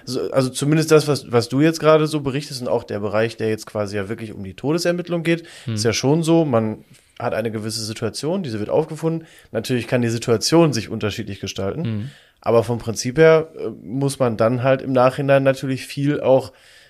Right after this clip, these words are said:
Speaker 1: recherchieren, telefonieren et cetera, zumindest so, wie ich das verstanden habe. Aber das kannst du gerne auch mal erzählen. Also was passiert dann im Nachgang, wenn ihr dann gerufen wurdet?
Speaker 2: Hm.
Speaker 1: Ähm, was macht ihr dann, was ein Arzt nicht gekonnt hätte?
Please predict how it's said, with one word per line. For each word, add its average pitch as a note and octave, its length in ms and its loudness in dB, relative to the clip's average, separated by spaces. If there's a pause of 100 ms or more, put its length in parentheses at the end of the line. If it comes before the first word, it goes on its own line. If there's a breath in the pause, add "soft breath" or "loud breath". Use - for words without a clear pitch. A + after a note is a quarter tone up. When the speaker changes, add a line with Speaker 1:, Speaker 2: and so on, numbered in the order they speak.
(120)
Speaker 1:
recherchieren, C3+ 840 0 (360)
telefonieren A#2+ 680 -2
et - 80 -12
cetera, G#2+ 380 -4
zumindest G#2+ 300 -6
so, A2+ 120 -4
wie A2 100 -4
ich G#2+ 100 -6
das F#2+ 180 -4
verstanden E2+ 420 -10
habe. F2 160 -8
Aber G#2+ 140 -2
das - 160 -4
kannst C3+ 160 -6
du C3 40 -6
gerne C#3 220 6
auch E3 140 2
mal A2 100 0
erzählen. F#2 400 -8 (400 soft breath)
Also A2+ 180 -2
was B2+ 280 4 (260)
passiert D#3 300 -2
dann C3+ 140 4
im B2 80 -2
Nachgang, B2+ 420 0
wenn G#2+ 120 -2
ihr A#2 120 -4
dann A#2+ 100 2
gerufen B2+ 400 -6
wurdet? F#2+ 300 -6 (260 loud breath)
Speaker 2:
Hm. G#2+ 420 -4
Speaker 1:
Ähm, A2+ 460 2 (540)
was B2 380 0
macht A2+ 420 -2
ihr D#3+ 180 0
dann, E3 440 2 (480)
was C3+ 320 0 (120)
ein C#3 100 -2
Arzt C3+ 320 0
nicht C#3+ 180 -6
gekonnt F#2 300 -8
hätte? F2 220 -8